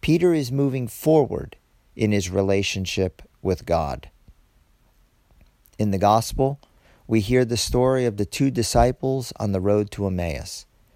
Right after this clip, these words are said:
The two disciples of Jesus are sad and have given up hope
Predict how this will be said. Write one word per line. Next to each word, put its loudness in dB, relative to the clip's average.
The 4
two 2
disciples 2
of -4
Jesus 0
are -2
sad 4
and 2
have 2
given 2
up 2
hope 2